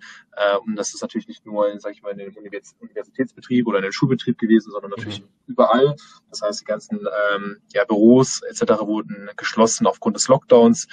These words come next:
Speaker 1: Und, äh, man sollte ja nicht mehr, äh, die, die, äh, oder generell nicht mehr, ähm, die Gebäude großartig verlassen, außer eben für Einkäufe und Ähnliches, um einfach diesen,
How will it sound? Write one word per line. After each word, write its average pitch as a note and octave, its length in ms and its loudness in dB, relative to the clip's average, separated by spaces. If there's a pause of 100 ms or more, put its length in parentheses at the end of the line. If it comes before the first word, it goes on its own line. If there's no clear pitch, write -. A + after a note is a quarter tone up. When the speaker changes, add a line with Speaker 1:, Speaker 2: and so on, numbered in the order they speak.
(360)
Speaker 1:
Und, G#2 300 -14
äh, G2+ 100 -2
man G2+ 140 -10
sollte A2 200 -4
ja G#2 80 0
nicht G#2+ 200 -6
mehr, G#2 120 0
äh, G2+ 460 -2
die, G2+ 320 -16 (140)
die, G2+ 240 -20 (240)
äh, D#3+ 140 -8 (400)
oder - 180 -16
generell A2 380 4
nicht A2+ 180 2
mehr, G#2+ 240 -2 (240)
ähm, G#2 160 -12
die - 60 -20
Gebäude A2 280 -2
großartig A2+ 460 0
verlassen, A2+ 400 2
außer G#2+ 320 2
eben G2 140 -12
für - 100 -4
Einkäufe A#2+ 400 2
und - 80 -20
Ähnliches, A2+ 460 2 (340)
um A#2 280 8
einfach G#2+ 380 4
diesen, G2+ 440 -16